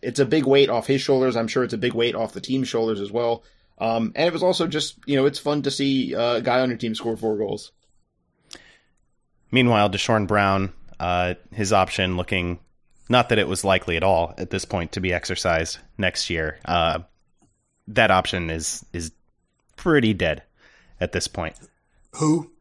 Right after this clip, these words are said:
Speaker 2: Yeah, I, you know, he's a guy, if he, if he, I mean, he, the option's not gonna be exercised, but the team could negotiate with him and sign him at a lower number.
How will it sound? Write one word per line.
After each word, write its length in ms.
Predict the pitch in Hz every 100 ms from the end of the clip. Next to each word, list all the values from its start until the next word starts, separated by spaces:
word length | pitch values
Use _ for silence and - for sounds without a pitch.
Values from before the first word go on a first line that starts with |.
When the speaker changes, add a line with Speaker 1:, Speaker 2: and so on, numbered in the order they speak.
| -
Speaker 2:
Yeah, 340 | 95 92 85 - -
I, 280 | 120 120 - - - _ _
you 80 | 147
know, 100 | 151
he's 200 | 139 175
a 60 | 175
guy, 220 | 170 175
if 280 | 165 135 -
he, 340 | 143 135 131
if 140 | 123
he, 300 | 127 123 117 _ _ _ _ _ _ _ _ -
I 40 |
mean, 160 | 110 107
he, 260 | 101 131 -
the 260 | 110 110 123
option's 320 | 131 127 104
not 200 | 110 104
gonna 320 | 101 92 87 - - 101
be 140 | 104
exercised, 640 | 92 - 92 90 82 80 -
but 360 | - 110 92 -
the 80 | 107
team 360 | - 120 107
could 220 | 104 117 98
negotiate 600 | 92 117 120 92 87 - _ _ -
with 220 | 90 80
him 180 | 90 90
and 240 | 85 80
sign 280 | - 95 92
him 120 | 98
at 120 | 90
a 40 | 87
lower 260 | 90 90
number. 360 | 95 123 87 82